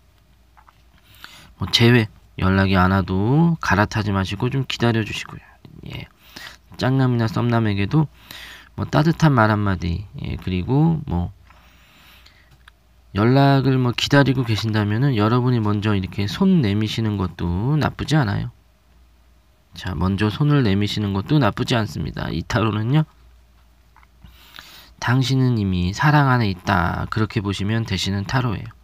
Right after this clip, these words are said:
자, 제가 너무 비즈니스 뭐, 이런 거를 말씀을 안 드렸는데요. 이번 한 주 제가 평균이에요, 평균. 예. 여기 보시면요, 나무가 있습니다. 초록색이에요. 예.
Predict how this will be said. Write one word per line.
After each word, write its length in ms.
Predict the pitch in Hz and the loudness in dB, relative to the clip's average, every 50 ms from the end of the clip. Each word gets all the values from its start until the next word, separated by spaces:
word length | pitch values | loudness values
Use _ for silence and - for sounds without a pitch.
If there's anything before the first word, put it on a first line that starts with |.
| _ - - - - - - - - - - - - - - _ | _ -20 -20 -20 -18 -18 -16 -14 -14 -14 -14 -14 -18 -20 -16 _
자, 160 | - - 131 120 | -2 2 2 2
제가 280 | 117 123 127 135 135 | 4 4 4 4 4
너무 400 | 127 120 110 107 104 101 107 110 - | 2 2 2 0 0 0 -2 -2 -4
비즈니스 840 | - 107 101 120 123 117 117 - - - 104 98 98 110 143 170 190 - - - - - - _ | -4 -4 -2 -2 0 -2 -2 -4 -4 -2 -2 0 0 2 2 0 0 -2 -6 -18 -20 -20 -18 _
뭐, 180 | - - 98 98 | -6 -2 0 0
이런 380 | 92 92 92 90 92 92 92 90 | 0 2 0 0 0 0 0 0
거를 360 | 92 90 90 87 95 101 123 | 0 0 0 0 0 0 0
말씀을 400 | 120 92 90 87 - 113 117 113 | 0 0 0 0 -2 0 0 2
안 180 | 101 87 87 | 2 2 2
드렸는데요. 560 | 87 95 92 95 92 92 90 90 95 117 123 - | 0 0 0 0 0 -2 -2 -2 -2 -2 -2 -2
이번 300 | - 117 120 117 147 151 | -2 -2 0 2 4 4
한 180 | 147 143 135 131 | 4 4 2 0
주 240 | 117 127 131 139 131 | 0 0 0 0 0
제가 200 | 127 113 107 117 | -2 -2 -2 -2
평균이에요, 600 | - - - 208 208 208 202 208 185 156 143 143 - | -2 -2 -2 -2 0 0 0 0 0 0 0 -2 -4
평균. 380 | - 170 165 151 - 143 143 - - - - - - - _ - | -2 -2 -2 -2 -2 -4 -6 -8 -12 -20 -20 -20 -20 -20 _ -12
예. 120 | - 98 98 101 - _ _ _ _ _ _ _ _ - - - - - - - - - _ _ | -10 -10 -10 -12 -16 _ _ _ _ _ _ _ _ -20 -20 -20 -20 -20 -20 -20 -20 -20 _ _
여기 180 | - 123 131 143 | 0 2 4 4
보시면요, 640 | 143 143 131 127 131 131 127 127 127 131 131 131 123 | 4 4 2 2 2 2 2 2 2 2 2 2 4
나무가 440 | 104 92 95 104 117 123 117 117 107 | 4 4 4 4 4 2 2 2 0
있습니다. 520 | 101 - - 98 95 92 85 - - - | 0 -2 -4 -6 -6 -4 -4 -4 -4 -4
초록색이에요. 920 | - - - 180 185 185 - - 143 131 113 107 104 101 98 104 104 110 117 - _ _ _ - - - | -4 -2 -2 0 0 0 -2 -2 -2 -2 -2 -2 -2 -2 -2 -2 -4 -6 -10 -14 _ _ _ -20 -18 -16
예. 80 | - | -16